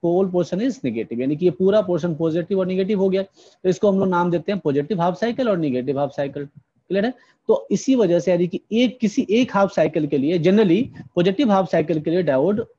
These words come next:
फॉरवर्ड हो जाता है, यानी कि हमें आउटपुट मिलता है, और नेगेटिव हाफ साइकिल के लिए आउटपुट नहीं मिलता है, यानी कि, अ, in ha-,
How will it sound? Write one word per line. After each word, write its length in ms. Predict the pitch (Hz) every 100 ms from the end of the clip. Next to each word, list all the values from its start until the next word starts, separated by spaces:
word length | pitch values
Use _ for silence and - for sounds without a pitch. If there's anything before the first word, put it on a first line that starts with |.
| _ _ _ _
फॉरवर्ड 260 | 139 151 175
हो 60 |
जाता 240 | 180 180 214
है, 80 | 196
यानी 180 | 175
कि 120 | 156 165
हमें 260 | 180 302 - _ _ -
आउटपुट 360 | 143 143 156
मिलता 360 | 131 127 123 196
है, 260 | 208 285 -
और 160 | 165 156
नेगेटिव 440 | 160 175 214 226
हाफ 120 | 202
साइकिल 240 | 190 175 180
के 80 |
लिए 40 | 170
आउटपुट 300 | 143 180 135
नहीं 180 | 123 139
मिलता 280 | 110 107
है, 80 | 113
यानी 160 | 123 131
कि, 220 | 208 240 - - _ _ _ 156
अ, 40 |
in 180 | 160 185
ha-, 140 | 165